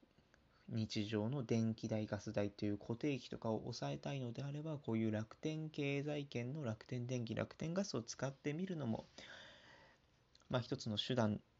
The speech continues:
じゃないかなと思います。で、えっと、どんくらい安くなるのかっていうところなんですけれども、楽天エナジーっていう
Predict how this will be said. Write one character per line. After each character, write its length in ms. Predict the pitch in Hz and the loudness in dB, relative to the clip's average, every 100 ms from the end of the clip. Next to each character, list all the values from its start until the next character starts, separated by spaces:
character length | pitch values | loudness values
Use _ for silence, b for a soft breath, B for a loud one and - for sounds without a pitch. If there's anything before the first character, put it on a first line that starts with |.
| _ | _
じ 80 | - | 0
ゃ 40 | |
な 120 | 120 139 | 2 2
い 60 | |
か 120 | 127 | 2
な 180 | 139 156 | 2 2
と 120 | - | 4
思 280 | - 107 104 | 4 4 2
い 60 | 104 | 4
ま 120 | 104 | 4
す。 160 | - - B B - | 2 -4 B B -6
で、 300 | 139 160 - B B | -2 0 -2 B B
え 60 | 123 | -2
っ 40 | |
と、 100 | 117 | 0
ど 140 | 113 107 | 2 4
ん 100 | 117 | 4
く 80 | |
ら 60 | 196 | 4
い 40 | |
安 160 | 220 226 | 4 2
く 80 | 139 | 2
な 100 | 123 | 2
る 60 | |
の 60 | 104 | 4
か 120 | - | 2
っ 60 | - - - | 0 -6 -6
て 120 | 120 | 0
い 120 | 113 | 0
う 40 | 113 | 0
と 140 | 113 | -4
こ 120 | - | -4
ろ 60 | 135 | -2
な 100 | 110 | -2
ん 40 | |
で 100 | 104 | -4
す 80 | - | -8
け 100 | 113 | -8
れ 60 | - | -2
ど 100 | 117 | 2
も、 200 | 113 110 | 4 4
楽 260 | 120 - | 2 0
天 320 | - 208 202 - | -2 0 0 0
エ 120 | 190 | 2
ナ 160 | 214 156 | 4 4
ジ 140 | 110 | 4
ー 120 | 104 | 2
っ 20 | - _ | 0 _
て 80 | - | 0
い 200 | 101 104 | 2 2
う 140 | 120 | 0